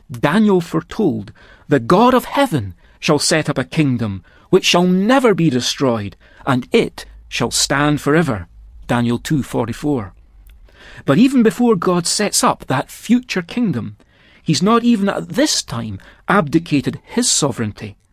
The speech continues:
since the Gentile kings are reminded that they too hold their power by the permission of God. As Daniel again said, "The Most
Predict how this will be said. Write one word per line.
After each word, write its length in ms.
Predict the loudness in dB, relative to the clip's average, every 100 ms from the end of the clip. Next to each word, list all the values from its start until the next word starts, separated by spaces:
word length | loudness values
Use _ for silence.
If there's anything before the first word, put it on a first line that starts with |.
| _ _ _ _
since 240 | -2 -2 0
the 100 | 0
Gentile 540 | 2 0 0 -2 -2
kings 380 | -2 -2 0 0
are 80 | 0
reminded 480 | 0 0 0 0
that 160 | -2 -2
they 260 | -2 -2 -4
too 320 | 0 0 0 -4 -14 -4 2
hold 280 | 4 4
their 200 | 2 0
power 440 | -2 0 0 0 -4 -12 -20 -4
by 160 | 0
the 100 | 0
permission 560 | -4 -4 0 0 -2 -4
of 120 | -2
God. 360 | 0 0 -2 -10 _ _ _ _ _
As 140 | 0 2
Daniel 400 | 2 4 4 4
again 360 | 2 2 2
said, 380 | 0 -2 -4 -8 -14 -20 _
"The 120 | 2
Most 320 | 6 6 4